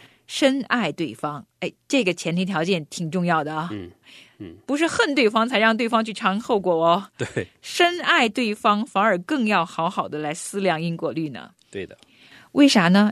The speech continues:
Speaker 1: 因为有时候啊，在他们这对夫妻生活当中的时候呢，每当瑞德心情不好的时候，会变得很情绪化。他不想见到艾美跟孩子，甚至于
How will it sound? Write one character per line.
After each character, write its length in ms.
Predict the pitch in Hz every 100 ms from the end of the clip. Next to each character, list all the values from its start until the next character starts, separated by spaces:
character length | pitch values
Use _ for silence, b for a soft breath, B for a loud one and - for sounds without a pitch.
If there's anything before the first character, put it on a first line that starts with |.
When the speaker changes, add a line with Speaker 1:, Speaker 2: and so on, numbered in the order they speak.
| -
Speaker 1:
因 160 | 277
为 100 | 269
有 140 | 220 -
时 140 | -
候 180 | 165 180
啊， 240 | 139 120 b b -
在 100 | 208
他 140 | 233
们 260 | 214 214 214
这 120 | 214
对 140 | 196 175
夫 160 | -
妻 220 | 196 - 196
生 260 | 214 220
活 100 | 180
当 200 | 143 156
中 100 | 160
的 100 | 156
时 140 | 151 147
候 180 | 160 151
呢， 200 | 151 156 B B B _ -
每 240 | 170 143
当 380 | - 226 240 269 _ -
瑞 180 | 247 190
德 180 | 139
心 200 | 180 220
情 200 | 220 180
不 80 | 220
好 180 | 277 175
的 100 | -
时 160 | 147 123
候， 260 | 151 - b b b b b
会 260 | - - 196
变 260 | - 214
得 120 | 151 170
很 240 | - 127
情 300 | - - 117
绪 180 | - 160
化。 340 | 151 135 - _ _ _ -
他 140 | 240
不 120 | 247 277
想 220 | 170 147
见 220 | 226 175
到 240 | 165 151 b b _
艾 160 | 202
美 160 | 160 127
跟 160 | - 170
孩 240 | - 135
子， 220 | 156 - b b b b -
甚 280 | - 330
至 160 | 214 190
于 220 | 160 175